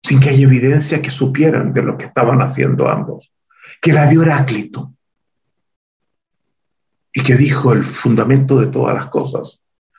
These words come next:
es el devenir". Y el devenir, nos dijo, puede asociarse al lenguaje, al fuego, que en la medida que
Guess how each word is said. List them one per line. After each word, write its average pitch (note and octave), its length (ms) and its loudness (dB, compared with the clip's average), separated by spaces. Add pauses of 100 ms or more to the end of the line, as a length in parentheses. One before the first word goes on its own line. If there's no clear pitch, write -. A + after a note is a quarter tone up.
(120)
es - 180 -2
el D#3 140 2
devenir". C3+ 600 -2 (1400)
Y C3+ 60 2
el C3+ 100 6
devenir, C3+ 440 4
nos D#3 120 0
dijo, C#3+ 300 -4
puede D3 160 0
asociarse C#3+ 840 -2 (240)
al - 160 -4
lenguaje, - 680 -6 (800)
al C3+ 200 4
fuego, D#3 600 4 (800)
que D#3+ 120 0
en C#3 100 4
la C#3 80 2
medida F3 500 2
que - 440 -2